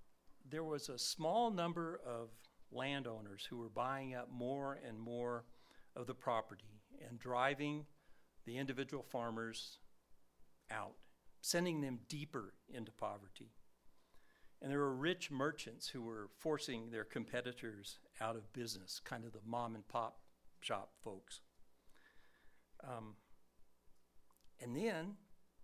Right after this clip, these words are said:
don't they drag you into court? See, the, the wealthy could use their influence to force people into court to ha-,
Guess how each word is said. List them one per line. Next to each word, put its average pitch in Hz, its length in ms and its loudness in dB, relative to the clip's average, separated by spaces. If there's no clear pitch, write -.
don't 147 160 -4
they 185 100 0
drag 160 380 0
you 175 120 -4
into 180 200 -4
court? 165 500 -4
See, - 160 -8
the, 135 180 -4
the 131 80 0
wealthy 175 500 -2
could 160 240 -6
use 196 240 0
their 151 260 4
influence 147 840 2
to 147 100 -2
force 196 420 0
people 170 400 -4
into 160 300 0
court - 560 -4
to 156 80 -4
ha-, - 160 -8